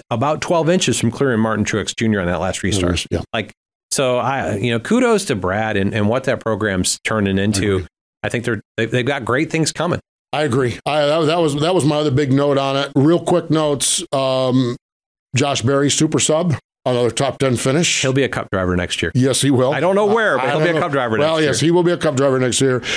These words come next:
Speaker 2: And finally, um, Xfinity Series, it was an all Truex weekend. Ryan Truex, um, pairing up with Jason Ratcliffe. I'm telling you, if I have a, if I, if I have a, a, a kid that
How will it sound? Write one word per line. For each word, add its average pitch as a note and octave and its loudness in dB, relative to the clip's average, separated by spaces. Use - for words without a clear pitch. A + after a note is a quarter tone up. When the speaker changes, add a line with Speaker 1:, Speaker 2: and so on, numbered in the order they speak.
Speaker 2:
And C3 0
finally, F3+ 2
um, C#3 2
Xfinity E3+ 0
Series, C#3+ 2
it C#3+ 0
was A#2 0
an C3 2
all C3+ 0
Truex C#3+ 2
weekend. B2+ 2
Ryan C#3+ 2
Truex, B2 0
um, C3+ 2
pairing F#3+ 2
up D#3+ 0
with C3 2
Jason A2+ 2
Ratcliffe. G#2+ 0
I'm F#3 0
telling E3+ 2
you, D#3 4
if C#3 0
I D#3+ 0
have E3+ 2
a, C3+ 2
if C3+ 0
I, E3 0
if C3 0
I F3 0
have F#3+ 2
a, - 0
a, C3 0
a A2+ -2
kid F#3+ 2
that D#3 -2